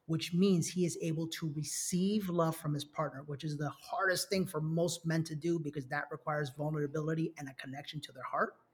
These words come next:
He's able to receive love from life. He's able to settle down and be at home. And most importantly, that vision, that purpose, that drive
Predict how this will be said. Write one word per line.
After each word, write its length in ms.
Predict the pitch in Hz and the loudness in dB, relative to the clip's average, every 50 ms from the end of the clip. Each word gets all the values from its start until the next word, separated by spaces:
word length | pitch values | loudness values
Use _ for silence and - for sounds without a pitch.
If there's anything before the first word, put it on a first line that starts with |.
| _ _ _ - - - - - - | _ _ _ -20 -20 -20 -20 -20 -10
He's 280 | _ - 170 175 156 175 - - | _ 0 0 2 0 0 -2 -2
able 220 | 170 160 180 165 | 0 0 0 0
to 200 | 165 - - 165 147 | -2 -2 -2 -2 0
receive 640 | 156 156 - - - - - 180 175 170 151 131 143 | 0 -2 -2 -2 -2 -2 0 2 2 2 2 0 0
love 300 | 143 147 151 160 147 - | 0 2 2 2 0 -2
from 360 | - - 160 147 139 139 139 | -4 -4 -4 -2 -2 -2 -2
life. 520 | 143 143 160 208 254 - - - - - _ - - - - - | 0 0 2 2 0 -2 -4 -10 -14 -16 _ -20 -20 -20 -20 -4
He's 260 | - 175 175 165 160 - 190 | 0 2 2 2 2 2 4
able 220 | 185 175 180 180 | 4 4 4 2
to 180 | - - - 160 | 0 0 -2 -2
settle 580 | - - - - - - - 175 170 180 175 165 | -2 0 0 0 0 2 4 4 6 6 4 4
down 560 | 139 127 165 160 160 170 180 185 190 190 190 | 4 2 4 6 6 6 6 6 4 2 0
and 300 | 165 156 147 143 135 131 | -2 -2 0 -2 -2 -2
be 240 | - 160 165 170 165 | 0 2 4 4 4
at 120 | 165 - | 2 0
home. 520 | - - - 165 165 180 208 220 233 226 - - - - - - - _ | -2 0 2 2 4 4 4 2 0 -2 -4 -8 -16 -18 -18 -20 -8 _
And 120 | 165 165 160 | 0 2 4
most 280 | 165 175 196 214 - 240 | 6 6 4 4 2 0
importantly, 640 | 226 240 - 262 254 254 220 175 165 165 156 143 127 127 | 0 6 10 10 10 12 10 8 6 4 2 0 0 0
that 280 | 151 160 - - 139 | 0 0 0 0 6
vision, 380 | 139 190 202 196 - 233 226 202 | 8 10 10 10 8 6 6 6
that 220 | 180 170 170 - - | 6 4 4 2 0
purpose, 380 | - - 208 208 - 196 170 - | 2 4 4 4 4 2 2 4
that 220 | - 165 170 165 | 2 2 0 0
drive 460 | 143 147 165 170 180 196 214 214 202 | 0 0 2 4 6 6 6 4 2